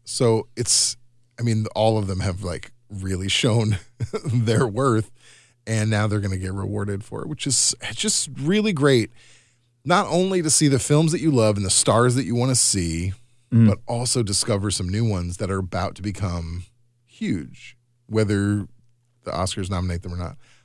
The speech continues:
Speaker 1: I'm so done with hearing about The Irishman. I'm so done with
Speaker 2: Oh.
Speaker 1: hearing about Once Upon a Time in Hollywood.
Speaker 2: I know. We're done. We're done with it.
Speaker 1: Oscars
Speaker 2: We're moving
Speaker 1: canceled.
Speaker 2: on. Oscars canceled. Moving on to the
Speaker 1: Yeah.
Speaker 2: Independent Spirit Awards, uh, the Spirit Awards.
Speaker 1: Yeah.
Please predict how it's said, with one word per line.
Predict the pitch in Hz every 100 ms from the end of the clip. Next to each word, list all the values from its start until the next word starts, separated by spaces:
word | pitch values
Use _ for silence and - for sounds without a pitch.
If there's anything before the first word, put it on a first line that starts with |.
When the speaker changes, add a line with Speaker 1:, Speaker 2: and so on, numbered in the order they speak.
| _ -
Speaker 1:
I'm | 131
so | 123 - 120 117
done | 107 113 113
with | 95
hearing | - 110 113 104
about | 98 90
The | 65
Irishman. | 104 98 - 87
I'm | 65
so | - 104
done | 98 104
with | 104
Speaker 2:
Oh. | -
Speaker 1:
hearing | 101 104
about | 95 82
Once | 95
Upon | - 95
a |
Time | 90 90 90
in |
Hollywood. | 95 90 90 - -
Speaker 2:
I | 82
know. | 82 82 - _ _ -
We're | 95
done. | 101 98 - _ _ _ -
We're | 120
done | 139 160
with | 139
it. | 143 135 - -
Speaker 1:
Oscars | 180
Speaker 2:
We're | 117 120 147
moving | 190 208
Speaker 1:
canceled. | 170 143 143 - - -
Speaker 2:
on. | 220
Oscars | - -
canceled. | - 202 175 190 175 147 - -
Moving | 160 240 220
on | 160 156
to | 151
the |
Speaker 1:
Yeah. | 139
Speaker 2:
Independent | 180 180 165 143
Spirit | - 147 135 127
Awards, | 110 113 117 113 107 - _ -
uh, | 113 104
the | 113
Spirit | 120 - 165 131 107
Awards. | 87 87 82 - - - -
Speaker 1:
Yeah. | 92